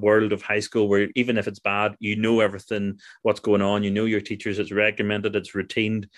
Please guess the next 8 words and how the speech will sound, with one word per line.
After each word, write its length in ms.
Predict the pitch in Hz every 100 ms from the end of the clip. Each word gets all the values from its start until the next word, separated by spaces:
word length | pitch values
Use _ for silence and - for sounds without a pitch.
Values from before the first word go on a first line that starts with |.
| - _
going 260 | 113 113 110
into 240 | 104 101
the 80 | 101
world 320 | 98 101 101
of 120 | 101 87
becoming 440 | 95 - 107 104
an 60 | 98
adult. 540 | 92 87 92 101 -